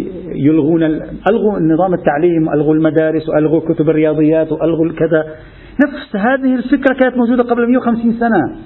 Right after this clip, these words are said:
حيث كان في تيار كبير يقول: "لا، هذه لا ينبغي لنا أن نخوض فيها". بعدين توافقوا على حل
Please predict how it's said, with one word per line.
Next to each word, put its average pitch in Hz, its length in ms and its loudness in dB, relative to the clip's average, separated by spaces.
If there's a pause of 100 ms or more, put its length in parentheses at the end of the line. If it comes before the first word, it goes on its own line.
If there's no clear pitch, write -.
(260)
حيث 165 180 -2
كان 202 120 2
في 190 140 -2
تيار 190 380 2
كبير 196 360 0
يقول: 196 320 2
"لا، 202 240 2
هذه 180 160 2
لا 190 100 2
ينبغي 165 360 0
لنا 156 260 0
أن 143 100 2
نخوض 147 380 0
فيها". 226 320 0 (540)
بعدين 254 640 0
توافقوا 220 640 0
على 185 200 0
حل 247 640 0